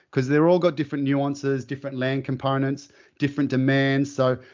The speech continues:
they all typically have different kind of growth cycles and capital growth. But on average, you'll see five to six percent over the last thirty years, which is basically the same as residential.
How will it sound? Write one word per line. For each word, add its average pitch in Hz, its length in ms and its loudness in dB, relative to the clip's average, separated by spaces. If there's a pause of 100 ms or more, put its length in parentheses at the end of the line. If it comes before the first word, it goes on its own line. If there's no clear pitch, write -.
(140)
they 147 160 2
all 180 300 2
typically 143 640 -2
have 120 420 -4
different 120 320 -8
kind 113 140 -6
of 113 80 -10
growth 131 220 0
cycles 123 540 -4
and 120 160 -6
capital 123 320 -4
growth. 123 360 -2
But 127 260 0 (320)
on 165 140 4
average, 190 280 2
you'll 147 140 2
see 175 220 0
five 143 300 2
to 135 60 -8
six 131 220 -8
percent 123 320 -4
over 113 160 -4
the 113 80 -8
last 110 320 -4
thirty 113 240 -4
years, 113 340 -6
which 120 180 -6
is 113 140 -4
basically 135 540 -2
the 104 80 -6
same 110 240 -2
as 104 140 -8
residential. 104 580 -6